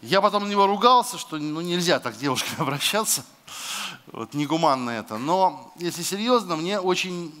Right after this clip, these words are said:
всегда не хотелось уподобляться этой девушке, хотя, может быть, у меня чуть больше оснований, чем у неё, но всё равно учить людей жить мне не хочется. Если я чему-то учу, то мне хочется давать какие-то приёмы,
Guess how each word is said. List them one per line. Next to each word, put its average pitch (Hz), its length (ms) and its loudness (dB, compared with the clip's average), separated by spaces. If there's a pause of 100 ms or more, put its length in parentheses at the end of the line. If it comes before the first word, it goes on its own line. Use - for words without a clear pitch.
(200)
всегда 170 240 -2
не 170 100 -2
хотелось 180 480 0
уподобляться 143 800 0 (560)
этой 156 240 -4
девушке, 190 500 -2
хотя, 139 300 -6
может 156 160 -2
быть, 139 160 -6
у 135 40 -8
меня 143 120 -2
чуть 151 160 -6
больше 151 320 0
оснований, 139 540 -2
чем 156 220 -6
у - 20 -6
неё, 208 320 -4
но 180 100 -6
всё - 140 -4
равно 185 260 -2 (380)
учить 165 320 -2
людей 185 240 -4
жить 208 260 -2
мне 185 300 -6
не 139 400 -8
хочется. 113 680 -6 (340)
Если 143 260 -8
я 165 40 -2
чему-то 190 380 -6
учу, 262 260 -4
то 170 120 -6
мне 175 180 -8
хочется 160 520 -6 (800)
давать 170 420 4
какие-то 156 520 -8
приёмы, 190 600 -2